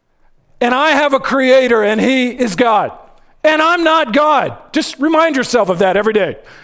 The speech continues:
That's a good reminder. I, knowing that about yourself, being truthful about that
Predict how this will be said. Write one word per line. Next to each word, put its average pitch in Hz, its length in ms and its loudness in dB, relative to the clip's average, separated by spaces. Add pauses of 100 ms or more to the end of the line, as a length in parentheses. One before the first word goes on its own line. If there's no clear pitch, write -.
(200)
That's 247 140 0
a 285 60 0
good 302 180 0
reminder. 285 600 -2 (880)
I, 277 320 -2 (220)
knowing 311 460 2
that 285 140 2
about 277 280 0
yourself, 254 340 0
being 285 220 0
truthful 302 480 0
about 247 280 0
that 247 300 -2